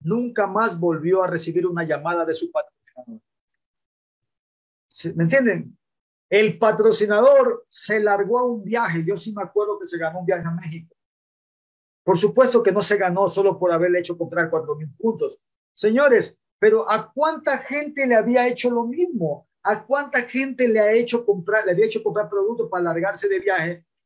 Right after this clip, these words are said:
pero los mató a todos? Ese señor ya no está en la compañía, ese señor la perdió. Y saben una cosa, esa mujer que yo les menciono ahorita, que no me acuerdo el nombre porque no le pregunté, pero tenía un bonito perfil,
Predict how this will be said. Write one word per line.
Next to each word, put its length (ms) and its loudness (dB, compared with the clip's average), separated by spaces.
pero 220 2
los 240 0
mató 260 -4
a 160 -6
todos? 500 -2
Ese 180 -6
señor 340 -4
ya 100 -4
no 100 -6
está 200 -4
en 60 0
la 140 -2
compañía, 540 -4
ese 140 -4
señor 480 -2
la 220 -2
perdió. 440 2
Y 80 2
saben 300 0
una 240 -4
cosa, 420 -2
esa 220 -2
mujer 500 0
que 120 0
yo 100 0
les 140 4
menciono 540 -2
ahorita, 400 -2
que 120 -14
no 360 -4
me 100 -2
acuerdo 320 2
el 100 0
nombre 300 0
porque 200 -6
no 100 -2
le 120 0
pregunté, 640 -2
pero 280 2
tenía 260 -2
un 120 -4
bonito 460 -2
perfil, 600 -6